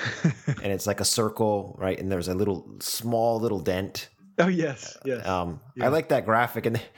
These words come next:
Speaker 2: <laughs> there was this, there was two sentences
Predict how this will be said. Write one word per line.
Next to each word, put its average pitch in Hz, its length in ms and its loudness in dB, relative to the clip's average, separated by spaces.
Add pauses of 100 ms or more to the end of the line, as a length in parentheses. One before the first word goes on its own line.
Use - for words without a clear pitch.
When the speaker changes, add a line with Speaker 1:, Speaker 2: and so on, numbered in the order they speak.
(300)
Speaker 2:
<laughs> - 460 -20
there 131 200 4
was 120 200 2
this, - 360 0 (640)
there 123 120 4
was 117 160 2
two 147 220 2
sentences 117 920 0